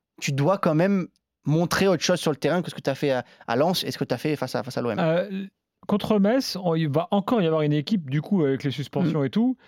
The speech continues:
Speaker 2: qui va être, euh, une équipe, euh, faite un peu de bric et de broc, là. Enfin,
Speaker 1: Ouais, il y a
Speaker 2: il y a
Speaker 1: quand même les retours de Marquinhos, de Icardi
Speaker 2: et de Mbappé.
Speaker 1: et de Mbappé. Ça fait
Speaker 2: Oui,
Speaker 1: trois
Speaker 2: parce que
Speaker 1: retours.
Speaker 2: tu perds Paredes, tu perds, euh,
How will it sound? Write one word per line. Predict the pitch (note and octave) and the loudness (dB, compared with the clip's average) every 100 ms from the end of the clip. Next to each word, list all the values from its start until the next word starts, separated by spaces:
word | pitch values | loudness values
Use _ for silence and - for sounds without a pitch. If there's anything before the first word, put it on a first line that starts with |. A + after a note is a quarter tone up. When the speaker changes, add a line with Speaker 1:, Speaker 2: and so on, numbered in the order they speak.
| - _ | -20 _
Speaker 2:
qui | - | -2
va | C#3 C#3 C3+ C3+ | 2 2 2 0
être, | C3 - C3+ | -2 -6 -2
euh, | B2+ B2+ B2 B2 | 2 2 2 2
une | B2 | 2
équipe, | C3 - F#3+ C#3+ | 0 0 -2 0
euh, | C3 B2 A#2 | 0 0 0
faite | - D#3+ B2+ | -2 -2 -2
un | |
peu | A2+ D#3 | -2 -2
de | C3+ | -2
bric | B2 C3+ | -2 -2
et | D#3+ | -2
de | |
broc, | E3 G#3+ - | 0 0 0
là. | C#3 B2 A#2 | -2 0 -2
Enfin, | A2 B2+ A#2 | -4 -4 -2
Speaker 1:
Ouais, | |
il | A#2 | 0
y | |
a | |
Speaker 2:
il | |
y | C#3 | 0
a | |
Speaker 1:
quand | - A3 | 0 0
même | |
les | C#3+ | 2
retours | C#3 C#3+ | 0 0
de | C#3 | 0
Marquinhos, | C3+ - D3 D3 D#3+ - - - _ | 0 0 0 0 0 -4 -10 -18 _
de | C3+ D3 | -2 0
Icardi | C#3+ C3 A#2+ D3+ D#3 - | 0 -2 0 -2 -2 -6
Speaker 2:
et | E3+ | -4
de | C#3+ C#3+ | 0 0
Mbappé. | C3+ C3+ C#3+ | 0 0 0
Speaker 1:
et | |
de | C3 | 0
Mbappé. | B2+ A#2+ A2 | -2 -2 -6
Ça | |
fait | - | -2
Speaker 2:
Oui, | D#3 | 0
Speaker 1:
trois | C#3 B2+ | 0 0
Speaker 2:
parce | B2+ | 0
que | |
Speaker 1:
retours. | D3 | -2
Speaker 2:
tu | C3+ | 0
perds | D3+ B2+ | -2 0
Paredes, | C3+ C3 C#3+ F#3+ G3+ | 0 0 2 2 0
tu | - C#3+ | -2 -4
perds, | C#3+ C#3 | 0 0
euh, | B2+ B2+ B2 A#2 | 0 0 0 -2